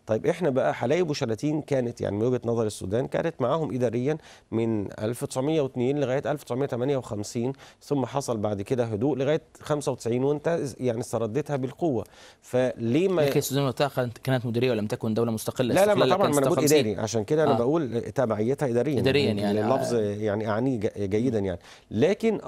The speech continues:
Speaker 1: هو السودان عايز بيقول لك طب ما تيجي نشوف أي حل ليها،
Speaker 2: مم.
Speaker 1: حتى لو إطار تكاملي يعني، بس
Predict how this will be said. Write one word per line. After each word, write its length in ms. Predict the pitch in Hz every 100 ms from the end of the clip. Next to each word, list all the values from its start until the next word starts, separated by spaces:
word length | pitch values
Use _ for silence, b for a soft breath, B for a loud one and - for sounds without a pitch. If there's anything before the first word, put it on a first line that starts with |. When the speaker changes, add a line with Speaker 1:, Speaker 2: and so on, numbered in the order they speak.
| -
Speaker 1:
هو 380 | 123 170 143 139 - -
السودان 400 | 120 120 143 180
عايز 180 | 160 165
بيقول 140 | 175
لك 100 | 185
طب 100 | 147
ما 100 | 131
تيجي 180 | 131 214
نشوف 220 | 190 185
أي 180 | 143 143
حل 260 | 143 131
ليها، 360 | 107 120 127 113 B B B
Speaker 2:
مم. 80 | 127
Speaker 1:
حتى 180 | 104
لو 120 | 139 147
إطار 160 | 147
تكاملي 500 | - 113 107 107 107
يعني، 240 | 92 95 107
بس 300 | 120 -